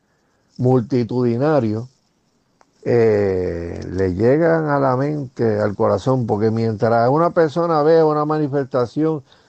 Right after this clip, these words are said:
de miles de personas, el político lo, lo único que puede mirar son miles de votos, porque el político a veces no funciona a base de, de mo-, de valores y morales, no todo,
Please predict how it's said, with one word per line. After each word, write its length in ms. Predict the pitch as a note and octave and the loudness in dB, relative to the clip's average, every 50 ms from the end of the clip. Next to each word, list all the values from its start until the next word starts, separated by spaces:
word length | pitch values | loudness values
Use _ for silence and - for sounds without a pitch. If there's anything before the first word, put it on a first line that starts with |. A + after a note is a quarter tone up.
| _ - | _ -8
de 260 | A#2+ G#2+ C3 B2+ B2 | -2 2 2 2 2
miles 380 | C3 D3+ E3 F3 E3+ E3 D#3 | 2 2 4 4 4 4 4
de 100 | C#3+ D3+ | 4 2
personas, 580 | - - C#3+ C#3 - - F3 E3+ D#3 C3+ A#2 G#2+ - _ - _ _ _ _ | 0 0 -2 -4 -2 -4 -4 -2 -2 -2 -4 -6 -8 _ -20 _ _ _ _
el 180 | - A#2 A2+ G2+ | -2 0 0 0
político 680 | - A#2+ A#2 A2+ B2 C3 C3+ D3+ C#3+ C3 D3 C#3+ C3+ C3 | 0 0 0 0 0 -4 -4 -8 -8 -2 0 0 2 2
lo, 180 | B2 B2 A#2 - - | 2 0 0 -2 -2
lo 160 | A#2+ A#2 A#2 | 0 0 0
único 340 | A#2+ C3 C#3 C3 C3+ C#3 C3 | 0 0 -2 -2 -2 -2 -2
que 100 | B2+ B2 | -2 -2
puede 280 | A#2 C3 C3+ C3+ C3 | -2 -2 -2 -2 -2
mirar 260 | C3 C3 B2+ C3 C3+ | -2 -2 -2 -2 -2
son 220 | - C3 A#2+ A2+ A2 | -4 -4 -6 -4 -4
miles 320 | A#2 B2 C#3 D3+ D3 A#2 | -2 -2 -2 -2 -2 -2
de 100 | G2+ G2+ | -2 -2
votos, 540 | F#2+ F#2+ G2 F#2+ - - D#2 - - _ _ _ _ _ _ _ _ _ _ _ _ _ _ - - - _ _ | 0 0 -2 -2 -4 -8 -12 -12 -16 _ _ _ _ _ _ _ _ _ _ _ _ _ _ -20 -20 -20 _ _
porque 200 | - F3+ C3+ B2+ | -8 -4 -2 0
el 80 | A2+ G2+ | -2 0
político 800 | - - G#2+ A#2+ A#2+ - C3 B2+ C3 B2+ A#2+ G#2+ F#2+ F#2 F#2 | 0 0 0 0 0 0 2 2 4 4 4 2 0 -2 -4
a 120 | F#2+ G2 G#2 | -2 -2 0
veces 280 | G#2+ A#2 A#2+ A2+ B2 A2+ | 0 -2 -2 -2 -4 -4
no 140 | A#2 A2 G#2 | -4 -6 -4
funciona 480 | A#2 A2+ G2+ - - A#2+ A2+ A#2 A2+ | -4 -6 -6 -4 -4 -4 -2 -2 -2
a 40 | G#2 | -2
base 320 | G#2 A2 A2+ A2 - A2+ | -2 -2 -4 -4 -4 -4
de, 280 | G#2+ G2 F2+ E2 E2 F2 | -4 -4 -4 -4 -6 -6
de 140 | F2 F#2 F2+ | -6 -6 -6
mo-, 240 | F2+ F#2 F#2+ - - | -6 -6 -6 -6 -6
de 100 | F#2+ F#2 | -4 -2
valores 420 | F2 F2 F#2 G2 G#2+ A2+ A2+ G#2+ | -2 -2 0 0 0 0 0 0
y 60 | G#2+ G2+ | 0 -2
morales, 580 | F#2+ F#2 F#2+ G2 F#2+ E2+ D#2+ F2 - - _ _ _ - | -2 0 0 0 0 -2 -4 -8 -10 -14 _ _ _ -12
no 260 | G#2 G2+ G#2 A2 G2+ | -8 -4 -4 -2 0
todo, 340 | G#2 G2+ G#2 G2 F2+ F2+ | 0 0 2 0 -2 -4